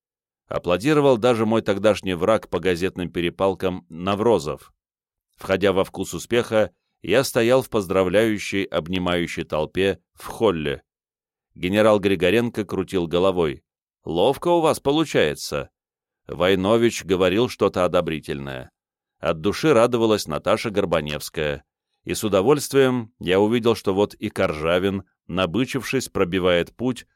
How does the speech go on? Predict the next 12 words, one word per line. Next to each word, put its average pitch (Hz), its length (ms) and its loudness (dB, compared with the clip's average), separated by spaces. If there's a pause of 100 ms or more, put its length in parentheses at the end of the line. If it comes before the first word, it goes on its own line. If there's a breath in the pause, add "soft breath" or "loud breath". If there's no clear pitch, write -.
сквозь 113 400 0
толпу 98 400 0
ко 87 160 0
мне. 78 300 -6 (840)
Эмма 95 260 0
пробился 98 720 0 (200)
и 107 120 -4
сказал 107 420 2
своим 110 320 0
громким 113 480 0
сиплым 92 460 -4
голосом: 78 640 0